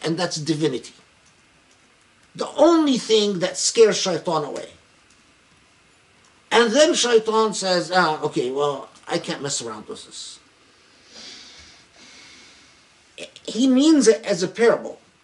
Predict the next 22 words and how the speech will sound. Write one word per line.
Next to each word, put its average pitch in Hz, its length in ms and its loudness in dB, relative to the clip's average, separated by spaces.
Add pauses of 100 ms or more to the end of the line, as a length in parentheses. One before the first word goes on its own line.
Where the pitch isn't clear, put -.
(640)
You 139 100 -6
know, 156 140 -10
it, 170 260 -8
it, 160 180 -6 (140)
it's 151 200 -6
not 190 340 0 (160)
a 156 60 -8
literal 151 380 0
thing, - 280 -18
but 202 340 2 (380)
it's 233 200 -2
a 254 80 2
very 302 240 2
useful 247 560 0
way 196 520 4
of 175 360 0 (680)
understanding 175 1000 0 (200)
what 165 360 -2 (180)
Surah 202 480 0
Saba 160 480 -2
is 139 140 -6
delivering. 160 520 -2